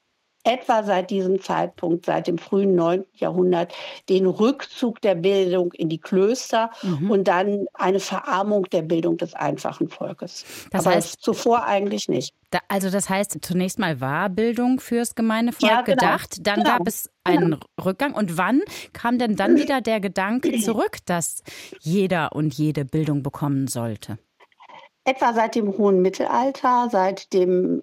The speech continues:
Speaker 1: elften Jahrhundert. Und da spielt die aufblühende Stadtkultur eine ganz zentrale Rolle. Denn Sie können sich vorstellen, wenn der Handel blüht, wenn die Städte sich selbst verwalten wollen und sich vom zuständigen Bischof abgrenzen wollen,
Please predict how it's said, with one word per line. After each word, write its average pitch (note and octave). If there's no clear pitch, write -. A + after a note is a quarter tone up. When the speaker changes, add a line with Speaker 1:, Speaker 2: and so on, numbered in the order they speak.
Speaker 1:
elften A#3
Jahrhundert. C4
Und G3+
da G3
spielt G#3+
die -
aufblühende A3
Stadtkultur G#3+
eine G3
ganz A#3
zentrale G#3
Rolle. A3+
Denn A3
Sie G3
können A3
sich G3
vorstellen, A3
wenn G3+
der G3+
Handel C4+
blüht, A#3
wenn F#3+
die G3
Städte A3
sich F#3+
selbst G3
verwalten A3
wollen A3+
und G3
sich G3
vom G3
zuständigen G3
Bischof G#3
abgrenzen G#3+
wollen, G3+